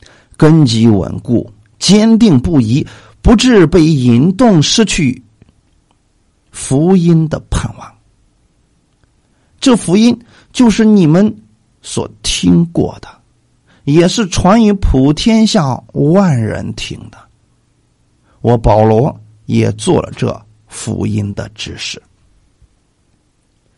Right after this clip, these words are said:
现在保罗对他们有一个劝勉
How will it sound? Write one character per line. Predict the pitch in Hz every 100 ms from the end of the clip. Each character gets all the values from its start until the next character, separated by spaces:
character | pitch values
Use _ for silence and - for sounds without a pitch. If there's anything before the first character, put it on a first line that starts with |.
| _
现 | - 190
在 | 185 180 143 _ _ _ _
保 | 160 147
罗 | 156
对 | 180 170
他 | - 185
们 | 175
有 | 165 131
一 | 156
个 | 165 - _ _ _
劝 | - - 190 117
勉 | 110